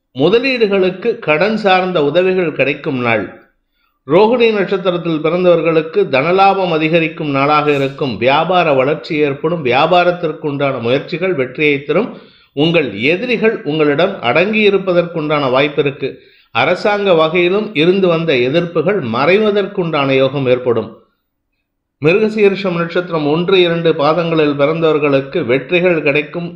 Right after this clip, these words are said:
யோகமான நாள். கடனை அடைப்பதற்குண்டான முயற்சிகள் வெற்றியை தரும்.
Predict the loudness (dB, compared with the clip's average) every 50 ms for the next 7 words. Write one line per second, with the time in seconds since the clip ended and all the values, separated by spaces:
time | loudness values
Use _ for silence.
0 | -12 -4 -2 2 2 4 4 2 2 2 0 -2 -2 -2 -2 0 0 0 0 -2
1 | -6 -14 -20 _ _ _ _ _ _ -2 0 0 0 0 -2 -2 -4 -4 -2 -2
2 | -2 -2 -2 -2 -2 -2 -2 -4 -6 -8 -4 -2 0 0 0 0 0 0 0 0
3 | -2 -4 -2 0 0 2 2 0 -2 -4 -2 0 0 0 -2 -2 -4 -6 -6 -6